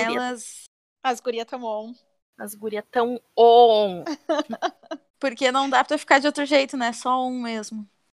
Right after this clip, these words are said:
Speaker 3: É,
Speaker 1: Né?
Speaker 3: a, a
Speaker 2: Pois
Speaker 3: gente tá, assim,
Speaker 2: pandemia.
Speaker 3: é, até pra quem não sabe, assim, quem não acompanha todos os episódios, a gente tá gravando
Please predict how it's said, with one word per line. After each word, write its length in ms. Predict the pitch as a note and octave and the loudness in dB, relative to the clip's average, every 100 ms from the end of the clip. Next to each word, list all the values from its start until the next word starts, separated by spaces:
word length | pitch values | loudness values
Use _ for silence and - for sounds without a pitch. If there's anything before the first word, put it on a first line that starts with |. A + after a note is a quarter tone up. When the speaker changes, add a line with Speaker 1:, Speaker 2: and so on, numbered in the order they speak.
| _ - | _ 0
Speaker 3:
É, 360 | C4 A#3+ A#3+ | 4 6 6
Speaker 1:
Né? 260 | A3 A#3+ A#3 C#4+ - D4+ - _ - _ _ _ _ _ _ _ - | 6 8 8 6 -2 -6 -6 _ -20 _ _ _ _ _ _ _ -8
Speaker 3:
a, 80 | |
a 20 | A#3 | -4
Speaker 2:
Pois 180 | A#3 A3+ | -2 -2
Speaker 3:
gente 80 | |
tá, 80 | A#3 | -2
assim, 100 | A#3+ A#3+ A#3+ A#3 | 0 2 2 -2
Speaker 2:
pandemia. 400 | A3 A3+ G#3+ A3 - - | -4 -2 -4 -8 -12 -10
Speaker 3:
é, 240 | A#3 G#3 | -8 -6
até 320 | G3+ A3+ - - | -6 0 2 2
pra 140 | C4+ | -2
quem 120 | B3 | -4
não 160 | B3 B3+ | -6 -8
sabe, 480 | - A3 A3+ C4+ B3 | 2 4 4 0 -6
assim, 300 | - A#3+ A#3+ | -8 -12 -10
quem 160 | A3 | -10
não 160 | G#3+ G#3 | -10 -10
acompanha 460 | G#3+ A3+ A3 G#3 | -8 -6 -6 -6
todos 160 | - G#3 | -8 -8
os 20 | |
episódios, 300 | A#3 A3 A3+ | -4 -2 -2
a 80 | A#3+ | -4
gente 200 | A3 - | -8 0
tá 120 | A3 | 2
gravando 680 | A3+ A3+ A3+ A3 A3+ A#3 A#3 | 4 4 2 -2 0 -2 -2